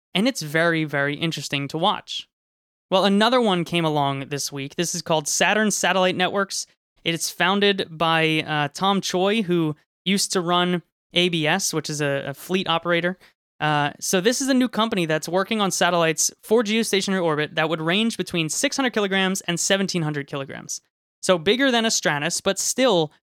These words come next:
significantly smaller than, you know, most geo satellites today. Six hundred kilograms on the low end, still enough to get launched by Firefly's orbital transfer vehicle all the way up to geo. So, uh, you know, one of these satellites or two of the Astranis satellites launched on a Firefly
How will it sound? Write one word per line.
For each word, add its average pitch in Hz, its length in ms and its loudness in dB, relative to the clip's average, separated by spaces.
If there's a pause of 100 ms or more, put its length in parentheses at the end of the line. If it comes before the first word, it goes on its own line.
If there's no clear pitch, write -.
(140)
significantly 202 580 0
smaller 143 580 0 (280)
than, 156 460 0 (420)
you 160 120 -2
know, 135 320 -4
most 196 480 2
geo 170 260 2
satellites 139 540 -2
today. - 380 -4 (440)
Six 247 260 0
hundred 254 200 0
kilograms 233 400 2
on 220 60 2
the 208 80 2
low 208 180 4
end, 233 240 2 (240)
still 240 400 2
enough 208 300 2
to 202 100 -4
get 190 180 0
launched 180 320 0
by 160 160 0
Firefly's 170 640 2
orbital 175 280 0
transfer 165 340 -4
vehicle 139 460 -4 (300)
all 170 180 4
the 170 60 -2
way 156 140 2
up 143 180 -4
to - 80 -12
geo. 139 420 0
So, 143 380 0 (380)
uh, 151 240 0
you 170 140 0
know, 156 100 2
one 175 240 2
of 240 140 0
these 214 220 0
satellites 214 560 2
or 156 180 2
two 220 240 0
of 226 60 4
the 196 100 2
Astranis 190 380 0
satellites 185 520 2
launched 160 380 0
on 175 100 0
a 160 60 0
Firefly 180 600 0